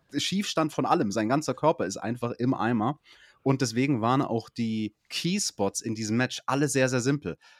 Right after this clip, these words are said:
Der Cut-Off von den Ass Boys hätte simpler nicht sein können. Der eine, Colton, ähm, lenkt außerhalb des Rings ab und sein Bruder macht im Ring dadurch einen Dropkick.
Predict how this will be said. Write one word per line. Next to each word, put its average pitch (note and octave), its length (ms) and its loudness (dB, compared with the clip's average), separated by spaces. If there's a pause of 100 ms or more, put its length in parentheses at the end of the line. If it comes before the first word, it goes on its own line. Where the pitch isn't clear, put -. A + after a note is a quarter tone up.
(140)
Der G#2+ 100 4
Cut-Off B2 640 -2
von C3 200 0
den A#2+ 180 -2
Ass A2+ 240 0
Boys C#3+ 340 -2
hätte E3+ 360 -2
simpler E3 400 0
nicht D#3 200 -4
sein C#3 280 2
können. F2 260 -4 (320)
Der A2 140 4
eine, D3+ 400 4 (400)
Colton, E3 640 2 (180)
ähm, A#2 320 0
lenkt B2 340 2
außerhalb C3 500 0
des A#2+ 200 -4
Rings A2 220 -4
ab A#2 320 0 (300)
und C3+ 180 0
sein B2+ 140 2
Bruder C3+ 280 0
macht C#3 260 2
im C3 140 0
Ring B2+ 460 0
dadurch A2 440 4
einen C#3 160 2
Dropkick. C3+ 540 2